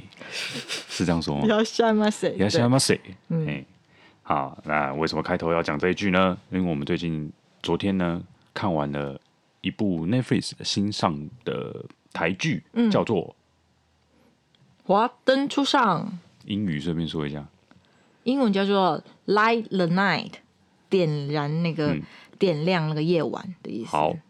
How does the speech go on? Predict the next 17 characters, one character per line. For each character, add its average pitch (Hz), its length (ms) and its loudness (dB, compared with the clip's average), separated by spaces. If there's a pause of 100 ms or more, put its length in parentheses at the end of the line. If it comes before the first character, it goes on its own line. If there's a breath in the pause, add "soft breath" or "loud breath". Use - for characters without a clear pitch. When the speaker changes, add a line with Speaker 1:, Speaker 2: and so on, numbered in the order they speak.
(140)
Speaker 2:
华 90 200 -4
灯 80 160 -4
初 - 0 -
上。 - 0 -
Speaker 1:
那 - 60 -6
由 82 80 0
我 87 140 0
们 78 160 -2
的 73 640 -6 (260)
妙 92 200 -2
玲 73 380 -6 (120)
来 76 160 -4
跟 82 120 -6
大 80 160 -4
家 78 120 -2
介 85 160 -2
绍 78 320 -8